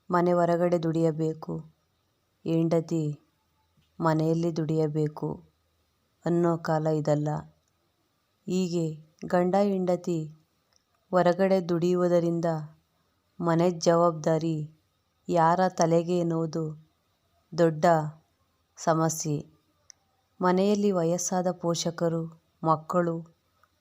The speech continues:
ನೋಡಿಕೊಳ್ಳುವವರು ಯಾರೂ ಇಲ್ಲದೇ ಇದ್ದಾಗ ಸಮಸ್ಯೆಗಳು ಇನ್ನೂ ಹೆಚ್ಚಾಗುತ್ತವೆ. ಆಫೀಸಲ್ಲಿ ಕೆಲಸ ಕೊಂಚ ಹೆಚ್ಚಾದರೂ ಅದನ್ನು ನಿಭಾಯಿಸಿ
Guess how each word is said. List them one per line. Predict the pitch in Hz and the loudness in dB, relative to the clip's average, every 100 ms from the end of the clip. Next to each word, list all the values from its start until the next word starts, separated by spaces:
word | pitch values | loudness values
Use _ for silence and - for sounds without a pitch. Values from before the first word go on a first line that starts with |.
| _ | _
ನೋಡಿಕೊಳ್ಳುವವರು | 185 185 185 185 185 180 175 170 170 | 2 2 2 -2 -2 2 2 2 0
ಯಾರೂ | 170 160 151 165 175 | -2 2 2 2 0
ಇಲ್ಲದೇ | 170 160 165 165 165 | -2 0 -2 0 -4
ಇದ್ದಾಗ | 151 156 156 160 156 - _ _ _ _ _ _ _ _ | -2 -4 -2 -8 -8 -16 _ _ _ _ _ _ _ _
ಸಮಸ್ಯೆಗಳು | - 165 170 - 175 170 165 | -2 0 2 2 0 2 2
ಇನ್ನೂ | 160 160 170 | 0 0 0
ಹೆಚ್ಚಾಗುತ್ತವೆ. | 170 156 156 160 156 156 156 151 151 _ _ _ _ _ _ _ _ _ _ - | 0 -2 -2 -2 -2 -6 -6 -4 -8 _ _ _ _ _ _ _ _ _ _ 2
ಆಫೀಸಲ್ಲಿ | 175 175 196 - 185 175 180 165 165 _ _ _ _ _ _ - | 2 2 -2 -2 -4 -2 -2 -4 -10 _ _ _ _ _ _ -4
ಕೆಲಸ | 180 175 180 196 180 - _ _ _ _ _ _ _ _ | 0 2 0 0 -4 -6 _ _ _ _ _ _ _ _
ಕೊಂಚ | 185 190 180 | 0 0 0
ಹೆಚ್ಚಾದರೂ | 196 180 - 170 170 170 | -2 -2 -2 0 2 0
ಅದನ್ನು | 165 165 165 165 151 - _ _ _ _ - | 0 0 -2 -2 -6 -14 _ _ _ _ -4
ನಿಭಾಯಿಸಿ | 175 165 170 180 175 - 170 | -2 4 4 4 0 -4 -6